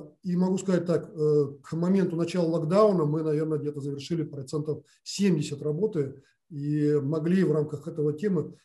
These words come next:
часть документов подписывать на, э, электронном цифровой под-, подписи. Это документы, это в первую очередь связанные там с приёмкой товаров, э, накладные, э, или, э, какие-то другие документы. И мы завершили, э,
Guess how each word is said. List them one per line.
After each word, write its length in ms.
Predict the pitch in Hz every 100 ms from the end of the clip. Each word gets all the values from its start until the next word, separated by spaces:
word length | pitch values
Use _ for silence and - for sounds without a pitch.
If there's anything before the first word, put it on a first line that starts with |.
| _ _ _ _ _ _ - 151 - _
часть 240 | - 190 151
документов 480 | 156 180 202 190 -
подписывать 540 | 151 190 175 156 147
на, 60 | 147
э, 800 | 147 143 139 139 135 131 131 131
электронном 360 | 147 170 170
цифровой 340 | 156 139 151 147
под-, 240 | 143 - -
подписи. 500 | 151 - - - _ _ _ _
Это 180 | 156 151
документы, 460 | 151 151 190 202 151
это 120 | 143
в 60 | 123 _
первую 200 | 170 151
очередь 220 | 147 131 117
связанные 400 | 147 127 131 123
там 160 | 127
с 60 | -
приёмкой 440 | 165 208 247 214
товаров, 540 | 190 185 180 175 156 - _ _ _ _
э, 260 | 131 127 127
накладные, 720 | 127 147 165 175 220 220 208 180
э, 840 | 156 139 127 120 117 117 120 120 123
или, 240 | 131 123 - _ _ _ 120
э, 560 | 117 113 113 113 117 113
какие-то 240 | _ 135 127
другие 240 | 147 147 143
документы. 580 | 131 135 147 131 113 - _ _ _ _
И 100 | 202
мы 120 | 220 220
завершили, 720 | 214 220 220 240 240 214 175
э, 420 | 175 160 160 151